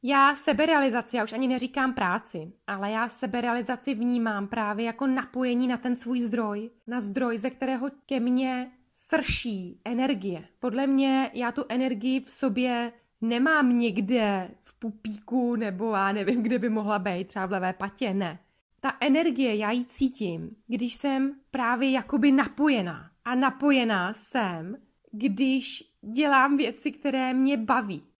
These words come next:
Musím být zkrátka spokojená, protože pokud znáte ten můj příběh, který jsem nedávno zveřejnila a právě díky tomu příběhu vznikl úžasný stav a trénink spokojenosti, který opravdu doporučuju,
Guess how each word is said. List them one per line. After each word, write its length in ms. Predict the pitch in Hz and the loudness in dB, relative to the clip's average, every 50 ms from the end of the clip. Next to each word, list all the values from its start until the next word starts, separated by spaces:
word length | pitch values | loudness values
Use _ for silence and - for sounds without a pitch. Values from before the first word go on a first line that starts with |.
| _ _ _ 226 | _ _ _ -4
Musím 380 | 247 240 - - 294 294 277 | -4 -4 -4 -2 0 0 2
být 200 | 269 277 262 - | 0 -2 -4 -6
zkrátka 520 | - - 294 277 262 262 262 - - 294 285 | -8 -6 -2 -2 -2 -2 -4 -4 -4 -4 -4
spokojená, 800 | 285 - - - - 269 262 - 269 269 240 202 170 156 147 - - _ _ _ _ | -4 -10 -14 -8 -10 -10 -8 -4 -2 -2 -2 -2 -4 -8 -12 -16 -20 _ _ _ _
protože 540 | - 254 254 254 277 233 220 285 277 269 262 - _ _ _ _ _ | -8 -8 -4 -2 -2 0 2 2 2 2 -2 -4 _ _ _ _ _
pokud 280 | _ 277 262 262 285 226 | _ -6 -2 -2 -2 0
znáte 340 | 233 262 269 277 294 339 330 | 2 2 2 2 2 0 -2
ten 160 | - 302 262 | 0 2 2
můj 140 | 262 277 254 | 2 0 0
příběh, 440 | 262 - - 285 269 277 262 262 - | -4 -2 -2 0 0 0 -2 -2 -2
který 200 | - 254 233 226 | -4 -4 -4 -4
jsem 200 | - - 247 233 | -2 -2 0 0
nedávno 420 | 240 208 240 233 226 226 240 247 | 0 0 0 0 2 2 0 -2
zveřejnila 600 | 196 202 220 226 214 247 262 269 262 247 214 190 | -2 -2 -4 -2 0 0 0 2 2 0 0 -2
a 100 | 170 185 | -6 -8
právě 300 | - 220 214 196 196 220 | -6 -4 -2 -2 -2 -2
díky 280 | 190 208 226 - 247 233 | -2 -4 -4 -4 -6 -6
tomu 280 | - - 247 233 240 | -2 -2 0 0 0
příběhu 460 | 196 226 - 240 233 208 254 208 208 | -2 -6 -6 -4 -2 -2 -2 -4 -4
vznikl 340 | 208 202 185 220 214 - 240 - | -6 -6 -6 -6 -6 -6 -6 -4
úžasný 460 | 233 233 233 247 233 - - 240 220 | -4 -2 -2 -2 -4 -4 -6 -6 -6
stav 340 | 220 - - 226 196 180 - - | -6 -4 -2 -2 -2 -2 -6 -10
a 80 | 190 | -10
trénink 440 | 202 - - 254 233 226 220 220 208 | -8 -4 -2 -2 0 0 -2 -2 -4
spokojenosti, 800 | - - _ - 254 254 - 294 302 285 254 233 226 - - 214 | -8 -8 _ -4 -4 0 0 2 2 2 2 0 -2 -4 -10 -10
který 300 | 208 - 233 233 226 - | -6 -4 -2 -2 -2 0
opravdu 500 | - 214 214 208 - 320 311 269 233 285 | -2 -2 -2 2 4 4 4 4 4 4
doporučuju, 840 | 214 285 277 - 320 381 392 359 - - 294 277 233 180 139 - | 4 2 2 4 8 10 10 10 10 8 2 2 2 2 -2 -6